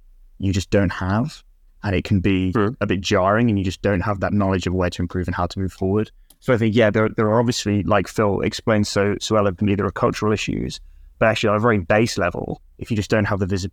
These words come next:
Speaker 1: visibility into the data, then you don't,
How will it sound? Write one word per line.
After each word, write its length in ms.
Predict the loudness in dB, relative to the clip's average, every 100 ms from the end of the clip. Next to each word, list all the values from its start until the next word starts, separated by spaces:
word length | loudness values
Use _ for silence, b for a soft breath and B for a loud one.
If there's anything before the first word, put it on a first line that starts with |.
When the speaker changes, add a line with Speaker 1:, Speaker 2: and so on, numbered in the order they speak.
| -10 -10
Speaker 1:
visibility 640 | -4 0 0 2 2 2
into 140 | -2 -2
the 80 |
data, 540 | -2 -2 -2 -4 -6 -8 -14 -20 -20 -6
then 100 | -2
you 80 | -2
don't, 140 | -2